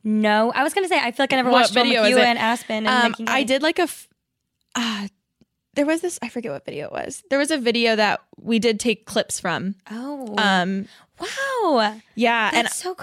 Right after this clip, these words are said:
Speaker 2: I
Speaker 1: crazy.
Speaker 2: remember just feeling so overwhelmed, and it, that's when I was just like, "This isn't as fun as it used to be," because I
Speaker 1: Yeah.
Speaker 2: feel like we were at first, you know, um,
Speaker 1: When it becomes so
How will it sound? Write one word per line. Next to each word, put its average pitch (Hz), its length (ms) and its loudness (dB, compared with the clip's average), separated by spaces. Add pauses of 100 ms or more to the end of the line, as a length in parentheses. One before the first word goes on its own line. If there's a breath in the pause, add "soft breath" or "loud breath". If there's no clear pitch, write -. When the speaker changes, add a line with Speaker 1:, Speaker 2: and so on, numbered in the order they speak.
Speaker 2:
I 247 320 2
Speaker 1:
crazy. 285 80 4
Speaker 2:
remember 240 280 2
just 233 160 -4
feeling 226 200 0
so 196 240 0
overwhelmed, 190 640 0
and 196 100 2
it, 175 160 -4
that's 226 360 0
when 254 80 0
I 220 60 2
was 220 80 0
just 214 200 -4
like, 196 220 0
"This 220 160 -2
isn't 226 200 -2
as 202 240 -2
fun 196 160 -2
as 185 140 -2
it - 80 -8
used 170 280 -6
to 190 80 -4
be," 165 280 -4
because 214 200 -2
I 208 40 2
Speaker 1:
Yeah. 202 80 2
Speaker 2:
feel 208 100 4
like 202 80 0
we 202 80 0
were - 100 -2
at 190 140 0
first, 196 300 -4
you 233 80 0
know, 180 200 0 (440 loud breath)
um, 190 500 2 (380 soft breath)
Speaker 1:
When 277 140 -2
it 294 100 -2
becomes 269 400 -4
so 208 720 0